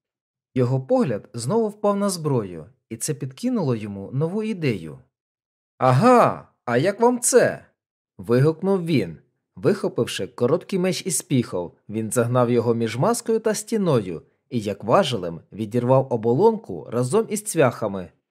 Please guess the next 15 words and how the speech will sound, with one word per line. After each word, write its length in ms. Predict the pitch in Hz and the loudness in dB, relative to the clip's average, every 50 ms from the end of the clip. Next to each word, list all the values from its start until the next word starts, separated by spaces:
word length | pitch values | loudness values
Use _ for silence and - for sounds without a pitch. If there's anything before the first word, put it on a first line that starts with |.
| _ _ _ _ _ _ _ _ _ _ - | _ _ _ _ _ _ _ _ _ _ -2
"Боже, 480 | 196 254 269 226 147 104 101 80 - - _ | 4 6 6 6 6 2 -2 -8 -10 -8 _
та 120 | - 123 | -2 -2
це 200 | 127 - 170 170 | 0 4 4 4
ж 100 | 160 165 | 4 4
театральний 460 | - 185 185 190 196 196 208 208 208 | 2 0 2 4 4 4 4 2 0
бінокль 440 | 202 208 277 302 311 285 226 - 151 | -2 -2 -2 2 4 4 4 4 2
замість 380 | 135 123 151 147 160 151 - - | 0 2 2 2 2 0 -2 -4
очей! 500 | 196 202 - - 170 107 - - - _ _ _ _ _ _ _ _ | -4 -4 -2 -2 -2 -2 -2 -6 -10 _ _ _ _ _ _ _ _
І 100 | - 143 | -4 -4
тут 240 | 135 - 175 147 - | -2 -2 -2 -2 -2
цілий 280 | - 220 254 277 262 233 | 0 0 2 2 4 4
набір 320 | 202 175 151 214 247 247 | 2 2 2 2 0 0
причандалів!" 680 | 240 226 208 - 269 269 254 285 277 - - 104 92 - - _ _ _ _ _ _ _ _ _ _ _ _ _ _ _ _ | -2 -4 -2 -2 -2 2 4 6 6 6 6 4 0 -4 -10 _ _ _ _ _ _ _ _ _ _ _ _ _ _ _ _
"То 120 | - 87 87 | -6 -4 -4
виходить", 760 | 80 80 76 - 123 135 147 123 98 78 67 - - - _ | -4 -6 -8 -2 -2 0 0 0 -2 -6 -8 -12 -18 -20 _